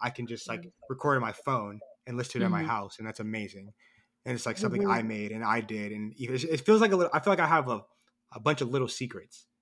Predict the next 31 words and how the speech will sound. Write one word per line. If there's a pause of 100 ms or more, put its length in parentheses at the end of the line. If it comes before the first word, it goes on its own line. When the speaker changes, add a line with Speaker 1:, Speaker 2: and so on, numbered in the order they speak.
Speaker 1:
you
know?
Speaker 3:
Sure.
Speaker 1:
It's
like
your
own
little
Speaker 2:
Mm-hmm.
Speaker 1:
treasure.
It's
like
your
own
little
treasure
chest,
and,
like,
that's
why
I
think
that
when
I (100)
do
get
to
the
point